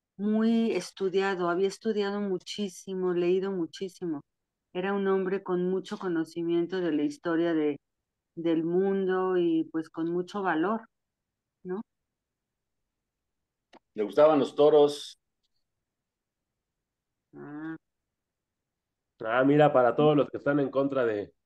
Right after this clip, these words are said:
Speaker 3: de la, del deporte taurino.
Speaker 2: Y tenía
Speaker 3: Ahí
Speaker 2: hijos,
Speaker 3: tienen,
Speaker 2: además.
Speaker 3: ahí tienen un buen motivo para hacerla de jamón.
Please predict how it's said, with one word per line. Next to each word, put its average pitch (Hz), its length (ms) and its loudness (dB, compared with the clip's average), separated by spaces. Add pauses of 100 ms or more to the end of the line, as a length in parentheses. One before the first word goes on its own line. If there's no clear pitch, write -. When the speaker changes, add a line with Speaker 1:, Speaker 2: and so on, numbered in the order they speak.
(680)
Speaker 3:
de 107 160 -10
la, 104 600 0
del 107 160 -6
deporte 131 380 0
taurino. 139 760 4 (880)
Speaker 2:
Y - 100 -18
tenía 123 340 -2
Speaker 3:
Ahí 143 120 4
Speaker 2:
hijos, 123 300 0
Speaker 3:
tienen, 107 200 -8
Speaker 2:
además. 117 380 -8 (800)
Speaker 3:
ahí 117 160 -6
tienen 117 320 2
un 120 180 2
buen 120 160 6
motivo 120 460 0
para 98 400 -2 (1400)
hacerla 120 400 -2
de 104 100 0
jamón. 107 580 0